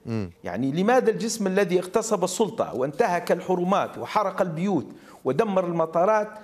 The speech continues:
Speaker 2: يصبح هو الذي يريد أن يحكم ليبيا؟ هذا
Speaker 1: مم.
Speaker 2: شيء مرفوض قلبا وقالبا، والشعب الليبي لا يمكن، أما يكونوا شركاء في الوطن فمرحب بهم ويكونوا مشاركين في العملية، وإذا الصندوق أتى بهم فليكن ذلك.
Speaker 1: مم.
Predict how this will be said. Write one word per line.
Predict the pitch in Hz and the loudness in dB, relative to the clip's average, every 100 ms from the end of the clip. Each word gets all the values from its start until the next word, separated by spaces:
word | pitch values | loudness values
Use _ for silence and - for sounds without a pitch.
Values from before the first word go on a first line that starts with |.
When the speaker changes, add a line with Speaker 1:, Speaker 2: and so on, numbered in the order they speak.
| - - | -8 -2
Speaker 2:
يصبح | 208 180 - | 0 0 0
هو | 208 196 | 2 2
الذي | 180 175 175 | 2 2 0
يريد | 165 185 165 | 2 2 4
أن | 165 147 | 2 2
يحكم | 151 - 131 | -4 -4 -2
ليبيا؟ | 127 101 87 - - _ _ - | -2 -4 -8 -12 -20 _ _ -6
هذا | 240 | -2
Speaker 1:
مم. | 170 | -2
Speaker 2:
شيء | - 196 | 0 0
مرفوض | 135 - 220 190 - - | 0 -2 -4 -4 -4 -2
قلبا | 226 208 175 | 0 0 0
وقالبا، | 143 135 202 143 92 90 - - - | 0 0 0 0 -4 -8 -14 -20 -2
والشعب | 160 175 156 160 240 185 175 | 2 4 2 2 2 2 0
الليبي | 196 190 180 | 0 -2 0
لا | 160 | 2
يمكن، | 220 226 117 - | 2 2 -2 -2
أما | 202 196 190 | 0 2 2
يكونوا | 190 185 277 214 | 0 2 2 2
شركاء | - 180 170 196 | 0 0 2 2
في | 165 | 0
الوطن | 135 202 226 240 | 2 2 2 0
فمرحب | 202 156 160 - 226 120 | 0 0 0 0 -2 -2
بهم | 208 233 240 - - - | 0 2 0 -6 -16 -2
ويكونوا | 226 220 247 220 | 0 2 0 2
مشاركين | 175 170 160 160 208 180 | 0 2 0 0 0 -2
في | 170 | 0
العملية، | 151 147 175 226 | 0 2 2 4
وإذا | 208 208 226 - - - - | 2 4 2 0 -4 -16 -6
الصندوق | 180 - 185 208 208 - | -2 2 2 4 2 2
أتى | 214 180 | 2 2
بهم | 170 233 233 233 - - | 2 2 2 -2 -8 -2
فليكن | 247 240 240 | 0 2 2
ذلك. | 226 247 117 - - - | 2 2 -2 -8 -18 -8
Speaker 1:
مم. | 120 101 | -6 -6